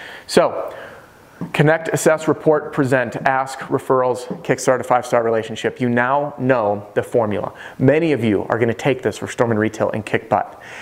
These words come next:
If you wanna take this to the next level, in my program, and I've already gone twenty-six minutes, twenty-seven minutes on this video, we've barely even scratched the surface. The complete closing strategy is accessible using the link in the description below.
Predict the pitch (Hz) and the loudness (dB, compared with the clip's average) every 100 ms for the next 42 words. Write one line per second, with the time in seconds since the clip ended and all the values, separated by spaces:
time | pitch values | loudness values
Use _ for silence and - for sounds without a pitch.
0 | - - 175 185 180 156 156 151 143 135 | -2 2 2 4 4 4 2 0 -4 0
1 | 135 - - 127 117 113 - 110 98 95 | -2 -2 -2 0 2 0 0 0 0 -2
2 | - - - - 147 160 156 143 139 139 | -4 -16 -12 0 2 4 4 2 2 2
3 | 117 107 113 131 151 160 135 135 131 120 | 2 0 2 2 2 2 0 0 0 -2
4 | 127 - - 151 143 - 135 - 123 110 | -6 -8 -4 0 0 -2 -4 -2 -2 -2
5 | - - 156 147 143 123 113 113 104 113 | -4 -2 0 0 0 0 2 0 0 -2
6 | 107 104 123 127 107 - - - 127 104 | -2 2 2 4 0 -2 -8 0 2 4
7 | 123 135 151 143 127 123 123 - 120 107 | 2 2 2 0 0 0 -2 -2 0 0
8 | 110 - 110 - 107 98 - - - - | -2 -4 -4 0 -2 0 -4 -8 -16 -18
9 | - - - - - - 143 131 135 - | -16 -16 -18 -20 -20 -6 0 2 2 4
10 | 185 180 - - 147 139 127 - 117 110 | 2 2 -4 2 2 4 0 2 2 2
11 | 104 110 107 - 135 127 127 120 120 107 | 0 2 0 2 0 0 0 0 0 0
12 | 107 104 107 104 101 110 - 110 98 95 | 0 -2 -2 -4 0 -2 0 -2 0 2
13 | 92 107 | 0 -2